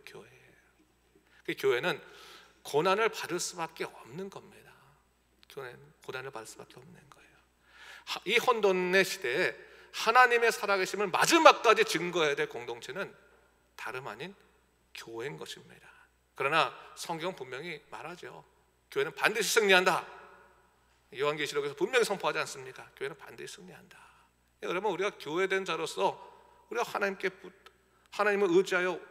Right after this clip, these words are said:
믿음으로 이 승리, 우리 이 전쟁을, 이 싸움을 이겨내야 되는 것입니다.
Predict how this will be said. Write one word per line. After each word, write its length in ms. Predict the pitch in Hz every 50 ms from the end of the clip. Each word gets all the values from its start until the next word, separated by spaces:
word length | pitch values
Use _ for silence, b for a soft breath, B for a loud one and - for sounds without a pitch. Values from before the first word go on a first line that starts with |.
| -
믿음으로 520 | - 147 156 165 170 160 156 160 160 147 - -
이 180 | 156 165 156 143
승리, 460 | - - 190 185 170 165 156 - - -
우리 340 | 143 151 165 170 143 139 147
이 60 | 135
전쟁을, 400 | - 143 135 135 143 156 147 - - - - B B B B -
이 60 | 156
싸움을 340 | - - 165 156 160 147 123
이겨내야 800 | 135 139 151 135 131 123 123 123 - - 101 104 101 117 117
되는 220 | - 123 120 123 123
것입니다. 540 | 120 - - - - - - - - -